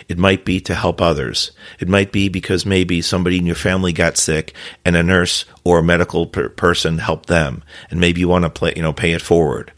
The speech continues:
You never know the reasons why people want to pick the jobs or careers that they do. But I recommend that we not be dissuaded by the fact that the internet says it doesn't pay well. Again,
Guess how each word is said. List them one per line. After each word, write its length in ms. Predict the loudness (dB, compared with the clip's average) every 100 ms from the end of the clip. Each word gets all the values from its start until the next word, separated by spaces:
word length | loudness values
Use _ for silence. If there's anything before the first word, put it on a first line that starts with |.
| _ -4
You 120 | 0
never 280 | 2 2 2
know 200 | 2 2
the 100 | 2
reasons 420 | 2 2 0 0
why 200 | 2 2
people 380 | 0 -2 -2 -2
want 220 | -2 -4
to 100 | -6
pick 260 | -2 -2 -2
the 80 | -4
jobs 380 | 0 0 -2
or 80 | -4
careers 380 | -4 -2 -2 -2
that 160 | -4 -4
they 120 | -4
do. 340 | -4 -6 -8 -12 -20 -18 -18 -4
But 320 | 0 0 -2 -4
I 100 | 0
recommend 540 | 0 0 2 2 2
that 100 | 0
we 160 | 0 0
not 300 | 2 0 0
be 140 | -2
dissuaded 640 | 0 -2 2 2 4 2 2
by 160 | 0
the 80 | -2
fact 340 | -2 -2 -2 -2
that 140 | -4
the 140 | -4 -2
internet 460 | -2 0 -2 -2
says 420 | 0 0 2 0 -4
it 100 | -6
doesn't 360 | -2 0 -2 -4
pay 180 | -4 -4
well. 400 | -6 -10 -12 _ _ -20 -16 -2
Again, 360 | 2 2 2